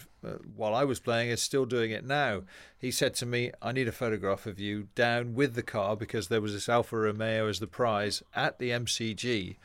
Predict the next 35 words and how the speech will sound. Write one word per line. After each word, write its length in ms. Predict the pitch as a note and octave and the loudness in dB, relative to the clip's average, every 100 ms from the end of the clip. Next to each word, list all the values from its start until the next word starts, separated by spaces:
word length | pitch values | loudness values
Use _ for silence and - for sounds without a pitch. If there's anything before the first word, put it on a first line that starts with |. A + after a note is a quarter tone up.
| - - - | -20 -20 -2
and 80 | A#2+ | 0
it 60 | |
hadn't 200 | C3+ D3+ | 2 2
been 120 | C#3 | 0
announced 480 | B2+ C3+ C#3 A#2+ - | 0 0 0 -2 -4
yet. 300 | F#2+ F#2 - - | -4 -6 -10 -8
And, 360 | A#2 A#2+ A#2+ A2+ | -2 -2 0 2
uh, 280 | A#2 A#2 - | 2 2 -2
and 160 | A#2+ | -6
I 60 | A#2+ | -4
said, 220 | - B2 | -4 -2
"Well, 220 | C3 B2 A2 | 0 0 -2
you 100 | C#3 | -4
know, 140 | A#2 | -4
I'm 80 | A#2 | -4
not 120 | B2+ | -6
sure 180 | - A#2+ | -2 0
I 40 | |
can 180 | G#2 A2+ | 0 -4
do 180 | B2+ F3 | -2 -2
this." 200 | G#2+ - | -2 -8
"Yes, 200 | A2+ - | -6 -8
you 80 | - | -8
can. 160 | G2+ G2+ | -10 -10
You're 120 | G#2 | -10
fine. 340 | - C3+ A#2 F#2+ | -6 -6 -6 -6
Yeah, 200 | B2 A2 | -6 -6
come 180 | - | -4
on, 140 | A2+ F#2+ | -6 -4
just 240 | C3+ - | -4 -4
help 180 | - C3+ | -2 -2
me 100 | A2+ | 0
out 200 | B2 A2+ | -2 -2
here." 240 | - G2+ | -2 -2
Just 260 | F2+ B2+ | -2 -6